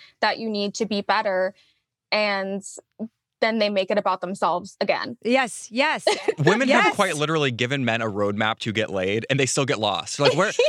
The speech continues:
Speaker 3: Well, I don't understand what you want. Be like, "I
Speaker 2: I know,
Speaker 3: actually just
Speaker 2: I know.
Speaker 3: told you."
Speaker 2: It's like, "I wanna fuck all you guys, and you're ruining it. You're blowing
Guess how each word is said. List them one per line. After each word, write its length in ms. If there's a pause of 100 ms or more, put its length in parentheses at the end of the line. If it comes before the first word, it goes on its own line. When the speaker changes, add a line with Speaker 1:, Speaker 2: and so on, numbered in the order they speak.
(160)
Speaker 3:
Well, 180
I 120
don't 160
understand 360
what 140
you 80
want. 140
Be 40
like, 120
"I 140
Speaker 2:
I 20
know, 100
Speaker 3:
actually 340
just 320
Speaker 2:
I 0
know. 200
Speaker 3:
told 120
you." 60
Speaker 2:
It's 80
like, 220
"I 100
wanna 240
fuck 360
all 220
you 140
guys, 460
and 120
you're 200
ruining 500
it. 180
You're 140
blowing 320